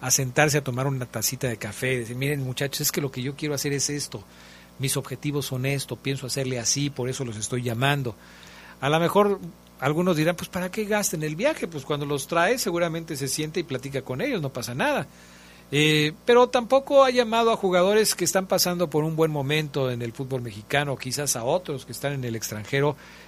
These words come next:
y que debió haber puesto como titulares antes, como el caso de Johan Vázquez, ¿no?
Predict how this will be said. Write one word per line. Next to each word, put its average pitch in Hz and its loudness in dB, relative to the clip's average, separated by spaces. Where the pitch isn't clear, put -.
y 143 0
que 147 4
debió 143 4
haber 160 6
puesto 165 -2
como 135 -6
titulares 135 -2
antes, 202 -6
como 127 -8
el 120 -8
caso 143 -4
de 117 -4
Johan 110 -8
Vázquez, 143 0
¿no? 147 -4